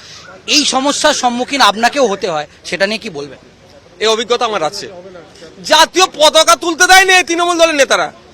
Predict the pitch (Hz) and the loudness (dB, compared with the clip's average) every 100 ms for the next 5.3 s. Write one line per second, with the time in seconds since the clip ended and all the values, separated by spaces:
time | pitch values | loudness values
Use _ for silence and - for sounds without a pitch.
0 | - - _ - 180 269 311 320 339 330 | -20 -20 _ -2 2 4 4 2 -2 0
1 | 311 339 330 320 294 294 294 220 143 - | 4 4 4 2 4 4 4 2 0 -12
2 | _ _ - - - 202 240 294 269 269 | _ _ -20 -20 -2 -2 0 -4 -2 0
3 | 285 294 294 302 294 277 302 302 311 294 | 2 2 0 2 2 2 0 -2 0 0
4 | 269 277 285 254 220 226 196 180 170 156 | 0 0 -2 -2 2 2 2 -2 -2 -6
5 | 202 180 135 | -8 -8 -8